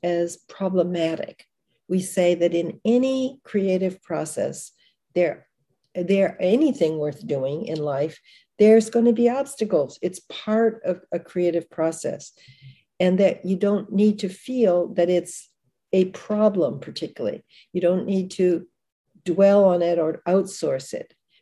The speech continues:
but try to shift the frame as, "Ah, this is fantastic. I have a stuck place. So let's see what's going on there." It's a leaning toward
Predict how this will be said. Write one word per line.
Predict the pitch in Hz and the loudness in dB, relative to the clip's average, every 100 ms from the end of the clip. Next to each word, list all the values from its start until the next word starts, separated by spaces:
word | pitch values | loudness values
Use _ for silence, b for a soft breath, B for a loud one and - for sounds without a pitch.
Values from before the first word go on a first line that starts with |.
| - | -2
but | 185 - | -2 -4
try | - 202 202 | -4 -2 0
to | 202 | 0
shift | 185 - - 247 240 - | -2 -6 0 2 2 -2
the | 175 | -4
frame | - - 226 214 156 135 139 - | -4 0 4 4 4 0 -4 -4
as, | 170 165 156 - - | 0 0 -2 -8 -6
"Ah, | 220 196 127 - _ _ _ _ _ | -2 0 -2 -10 _ _ _ _ _
this | 143 - | -12 -10
is | 208 - | -10 -2
fantastic. | 214 214 302 392 427 - 392 285 | 0 2 2 2 4 4 2 2
I | 254 | 0
have | 240 254 | 2 2
a | 262 | 0
stuck | - - 330 415 - - | -2 -2 2 2 -2 0
place. | - 175 - - - B B B B | 4 4 4 -6 -12 B B B B
So | - | 2
let's | 220 240 311 - | 4 6 4 0
see | 285 269 | -6 2
what's | 247 240 | 4 4
going | - 220 226 226 | 2 4 6 4
on | 277 254 | 0 0
there." | 196 - - | 0 -2 -6
It's | - - | -10 -6
a | 185 | -4
leaning | 185 202 226 233 226 214 | 0 4 4 6 4 2
toward | - - 214 190 151 160 | 0 0 4 4 4 0